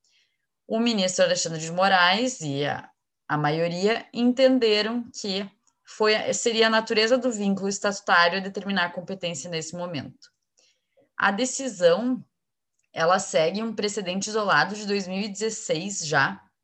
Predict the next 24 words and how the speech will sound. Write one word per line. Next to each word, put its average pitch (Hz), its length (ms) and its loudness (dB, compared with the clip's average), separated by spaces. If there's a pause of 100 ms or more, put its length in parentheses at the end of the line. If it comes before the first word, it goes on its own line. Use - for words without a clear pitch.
(800)
que 185 300 -8
não 175 260 -2
tinha 202 200 -4
sido 175 440 -10 (220)
consolidado 156 640 0
até 165 160 0
então 170 340 0
no 196 80 0
mesmo 165 360 -2
sentido, 208 840 -6 (540)
e 220 160 0
ela 220 160 4
é 226 60 0
contrária 226 1000 0
ao 180 200 2
tema 185 720 0
novecentos 175 600 -4
e 202 40 -10
vinte 220 260 -6
e 208 40 -4
oito 202 300 -6
de 147 120 -8
repercussão 151 580 -4
geral, 156 640 0